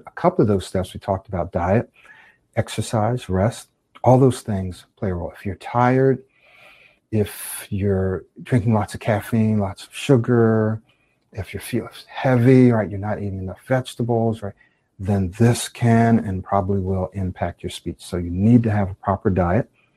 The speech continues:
I'm not a dietitian, so I can't <laughs> tell you what that is for you. You need to have proper, you need to exercise, which helps increase your resistance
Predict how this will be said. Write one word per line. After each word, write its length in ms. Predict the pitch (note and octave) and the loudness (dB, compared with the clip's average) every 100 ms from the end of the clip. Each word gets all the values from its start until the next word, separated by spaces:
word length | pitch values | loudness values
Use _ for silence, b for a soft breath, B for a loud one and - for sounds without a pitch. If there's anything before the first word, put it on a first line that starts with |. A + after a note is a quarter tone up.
| _ _ _ - | _ _ _ -10
I'm 60 | |
not 140 | F2 F2+ | -6 -4
a 40 | |
dietitian, 520 | F#2 F2+ - F#2 - | -2 -2 -2 -6 -8
so 100 | - | -12
I 60 | F2+ | -12
can't 240 | - - | -12 -6
<laughs> 20 | |
tell 140 | - A2 | 2 2
you 60 | |
what 180 | G2+ F#2+ | 2 -2
that 160 | G2 F#2+ | -2 -2
is 100 | F#2 | -2
for 140 | - | -4
you. 120 | F#2+ | -4
You 40 | F2+ | -4
need 140 | G2 | -4
to 60 | G2+ | -4
have 140 | F#2+ | -2
proper, 240 | G#2 G2 b b b _ | -2 -2 b b b _
you 80 | G2 | -8
need 120 | F#2 | -6
to 200 | - - | -6 0
exercise, 640 | D3 - C3 - G2+ F#2 F#2 | -2 0 -4 -2 -2 -2 -6
which 160 | F#2+ - | -10 -4
helps 280 | G2+ - - | -4 -6 -10
increase 600 | F#2+ F2+ - A2 - - | -10 -8 -2 -2 -4 -6
your 180 | F#2+ F2 | -4 -4
resistance 1040 | E2 E2+ D#3+ - - G#3+ B3+ - - | -6 -2 -2 -2 0 0 0 -6 -12